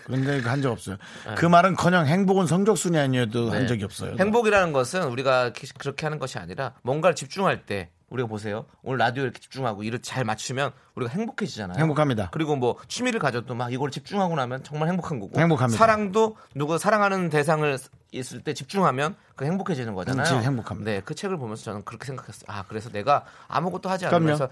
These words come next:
Speaker 2: 행복해지려고 하는 건 욕심이다.
Speaker 1: 누군가를
Speaker 2: 네.
Speaker 1: 좋아하면 행복하지만 거기에서 조금만 선을 넘어도 집착이 되거든요.
Speaker 2: 그렇죠.
Speaker 1: 그럼 또 그도 힘들게 하고 저도
Speaker 2: 집중과
Speaker 1: 힘들어요.
Speaker 2: 집착은 또 다른 거거든요.
Speaker 1: 저도 힘들어요. 근데 그
Speaker 2: 네.
Speaker 1: 선을 명확하게 지킬 수 있는 사람은
Speaker 2: 네.
Speaker 1: 없어요.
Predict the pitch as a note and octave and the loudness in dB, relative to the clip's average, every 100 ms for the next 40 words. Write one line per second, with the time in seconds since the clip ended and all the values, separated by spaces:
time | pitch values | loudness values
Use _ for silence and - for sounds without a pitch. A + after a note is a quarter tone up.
0 | - G#3 G3 G3+ E3 D3 B2+ A#2+ A#2 D3+ | -4 -4 -2 -4 -2 0 0 0 0 0
1 | - B2+ - - D3 F#2 F2 F#2 F2+ C#3+ | 0 -6 -6 -6 -6 -4 -4 -4 0 4
2 | F#3 A3 G#3+ G#3 G#3 G3+ E3+ G3 G3 F#3+ | 6 6 8 8 8 6 6 6 6 6
3 | F3+ F3+ F3+ - C#3+ D#3+ D#3+ C#3+ F3 F3 | 6 4 4 2 2 2 2 2 2 2
4 | E3+ - - C#4+ A#3 A3 D3+ E3 E3 B2 | 0 -2 -2 2 4 4 4 2 2 2
5 | A#2 C3 D#3+ - C#3 G3 E3+ B2 G#2+ G2+ | 0 0 -2 -4 -2 0 2 0 0 -2
6 | C#3 G#3 C3 - A2+ F#2 G3+ G#3+ E3+ D3+ | -4 -2 -4 -4 -6 0 4 4 2 0
7 | G3+ F#3+ G3+ F3+ E3+ D#3 C#3 A#2+ D#3+ E3+ | 2 4 4 4 4 4 4 4 4 6
8 | - - C3 A3 G3+ F3+ C#3 C3+ C3+ B2 | 6 6 6 4 4 2 0 2 4 4
9 | A2 F3+ F#3 F3 C#3+ A#2+ B3+ A#3 A3 - | 4 4 6 6 4 4 6 6 6 6
10 | A3 - D3+ F#3+ F3 A#2+ D#3 F#3 G#3 F3 | 4 4 4 4 4 4 4 4 2 2
11 | - F#3 A3+ G#3+ D#3+ E3+ E3 A#2 C3+ A#3 | 0 -2 0 0 2 2 2 4 8 8
12 | F3+ - B3+ C#3 F#2+ | 6 4 6 6 2